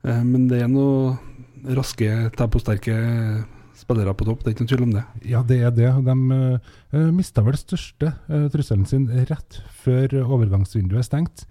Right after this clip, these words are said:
Speaker 2: Det var jo en Bilal Njay som gikk til Haugesund.
Speaker 1: Ja.
Speaker 2: Men broren hans er fortsatt i Koffa. Han, eh, ligger på topp. Det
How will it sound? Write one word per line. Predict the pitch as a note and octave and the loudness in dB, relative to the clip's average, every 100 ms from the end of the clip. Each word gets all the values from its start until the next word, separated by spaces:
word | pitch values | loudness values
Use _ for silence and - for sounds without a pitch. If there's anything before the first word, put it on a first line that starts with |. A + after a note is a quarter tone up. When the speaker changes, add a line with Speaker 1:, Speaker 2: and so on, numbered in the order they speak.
| - | -4
Speaker 2:
Det | B2 | -2
var | A#2 G#2+ | 2 4
jo | |
en | A#2 A#2+ A#2 A2 | 4 4 2 2
Bilal | A#2+ A#2 A2+ A#2 G#2+ A#2 | 0 2 2 0 0 0
Njay | A2+ B2+ C3+ | 0 0 0
som | B2+ C3 A#2 | 0 -2 -2
gikk | A2+ - - - | -4 -8 -14 -4
til | - G2+ A2 - | 0 2 0 2
Haugesund. | C3 G#2+ A#2 F3 F3 - - - - | 2 4 2 0 -2 -10 -20 -20 -12
Speaker 1:
Ja. | A#2+ - - - - | -12 -12 -18 -20 -6
Speaker 2:
Men | A2 D3+ D3+ C#3+ | 0 2 2 0
broren | E3+ C#3 A#2 | 2 4 4
hans | A#2+ E3 - | 4 2 0
er | A2 C3 | -2 0
fortsatt | C3+ - A#2 - | -2 -2 -2 0
i | B2+ | 0
Koffa. | B2+ D3+ E3 G3 - - - | 0 2 2 0 -4 -18 -6
Han, | A#2+ A#2+ B2+ | -2 0 2
eh, | C3 C3 B2+ B2+ | 2 2 2 2
ligger | B2 C3 C3+ | 0 -2 -2
på | |
topp. | F3+ - - | -4 -6 -4
Det | A#2 | 0